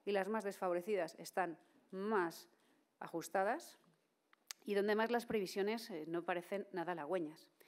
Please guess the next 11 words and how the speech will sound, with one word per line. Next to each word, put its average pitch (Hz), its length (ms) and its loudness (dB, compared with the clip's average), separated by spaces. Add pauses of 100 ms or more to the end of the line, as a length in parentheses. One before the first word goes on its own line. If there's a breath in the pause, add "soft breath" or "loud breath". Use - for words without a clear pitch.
(520 loud breath)
En 202 100 0
primer 240 240 2
lugar, 277 320 2
quiero 226 300 2
decir 214 380 -4
que 175 240 0
esta 180 600 0
falsa 214 380 0
armonización 202 840 0 (500 soft breath)
es 233 160 0
inconstitucional 226 920 -2